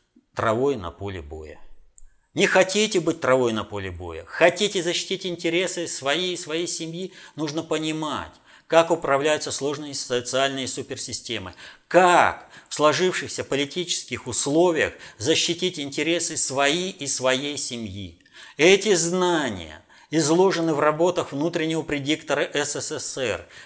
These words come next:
Читайте эти работы, становитесь концептуально властными. Защищайте интересы свои и своей семьи. Будьте счастливы.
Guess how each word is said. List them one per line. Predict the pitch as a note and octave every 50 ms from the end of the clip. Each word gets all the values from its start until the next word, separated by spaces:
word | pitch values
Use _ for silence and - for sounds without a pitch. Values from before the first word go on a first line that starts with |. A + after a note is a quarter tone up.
| - _
Читайте | - - G3 G3 G3 - - G3+ F#3 F3 E3+ E3 C#3+ C3 E3 - - A2+ A2
эти | G#2+ G#2+ A2
работы, | G#2 G2+ G#2+ G#2 G2+ G2 G2+ F#2+ F2 - G2
становитесь | - - - D3+ E3 E3+ F3 G3 G3 - E3+ -
концептуально | - F3+ F3 F3+ F#3 E3+ - - F3+ F#3 F#3+ F#3+ F#3+ F#3+ F#3+ F#3
властными. | F3 F3+ F3+ F3+ F3+ F3+ E3+ C3 - - - G2+ F2 E2+ E2+ - - - - - - _ _ _ _ _ _ _ _ _ _ _
Защищайте | C#3 D#3 - - - D#3 C#3+ - - A#2+
интересы | A2+ A2 A#2+ G#2 G#2+ F#2 - - G2
свои | - - G2 G2+ G2+ G2+ G2+ F#2+ F2
и | E2+ - - F2
своей | - - F2+ F2 E2+ D#2+ D#2
семьи. | - - - D#2 D2 D#2 F#2+ C3+ D#3+ C#3 C3 - _ _ _ _ _ _ _ _ _ _ _ _ _ _ _ _ _ _ _ _ _
Будьте | G2 A2+ A#2+ A#2 - -
счастливы. | - - - - A2+ A#2 - - - D2 C#2+ D2+